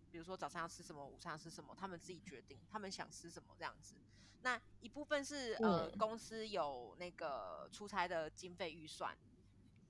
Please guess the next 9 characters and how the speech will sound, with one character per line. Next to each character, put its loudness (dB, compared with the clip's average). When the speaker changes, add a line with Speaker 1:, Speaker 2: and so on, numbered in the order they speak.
Speaker 1:
然 4
后 6
再 6
来 4
是， 0
呃， -2
我 0
就 0
想， -6